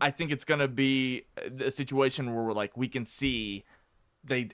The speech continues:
tackle different arcs, and they probably look different based on every three episode sections. But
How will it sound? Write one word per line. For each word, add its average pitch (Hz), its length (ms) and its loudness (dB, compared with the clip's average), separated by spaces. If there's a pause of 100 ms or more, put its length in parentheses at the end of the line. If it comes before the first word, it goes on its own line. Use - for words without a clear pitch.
(140)
tackle 127 360 0
different 123 460 -2
arcs, - 580 2
and 123 220 -2
they 117 80 -2
probably 120 320 0
look 117 260 -2
different 180 400 -2 (140)
based 123 240 2
on 117 100 0
every 113 220 0
three 113 240 0
episode 101 400 -6
sections. - 640 -8 (480)
But 156 540 6